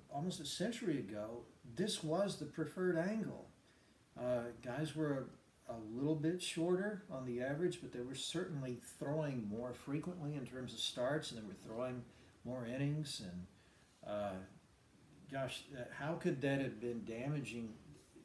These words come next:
particularly damaging to the arm if they could have ground out all the innings that they did? So, uh, and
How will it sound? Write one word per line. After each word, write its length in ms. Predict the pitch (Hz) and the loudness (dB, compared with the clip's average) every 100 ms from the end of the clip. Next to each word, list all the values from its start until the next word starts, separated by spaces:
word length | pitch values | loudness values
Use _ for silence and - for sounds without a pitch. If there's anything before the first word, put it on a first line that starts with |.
| - - - - | -18 -18 -8 -4
particularly 600 | 139 156 170 143 123 113 | -2 -2 0 0 0 -2
damaging 520 | 110 127 143 120 117 | -2 -2 -2 -2 -4
to 100 | 113 | -4
the 120 | 107 | -4
arm 220 | 123 139 113 | -2 -2 -4
if 80 | |
they 100 | 101 | -8
could 140 | - 92 | -10 -10
have 380 | 95 92 - 123 | -10 -12 -10 -6
ground 320 | 131 135 117 | -4 -2 0
out 220 | 120 120 | 2 2
all 180 | 113 120 | 2 0
the 160 | 110 120 | 0 -2
innings 340 | 156 110 - | 0 -2 -6
that 160 | 95 - | -10 -14
they 120 | - - | -14 -12
did? 240 | 90 85 - - - - - - - | -12 -12 -16 -20 -20 -20 -20 -20 -12
So, 420 | - 123 113 107 107 - 123 | -4 0 0 0 -4 -8 -4
uh, 280 | 110 98 98 - - - - | -2 -2 -6 -12 -20 -16 -8
and 240 | 131 127 | -4 -4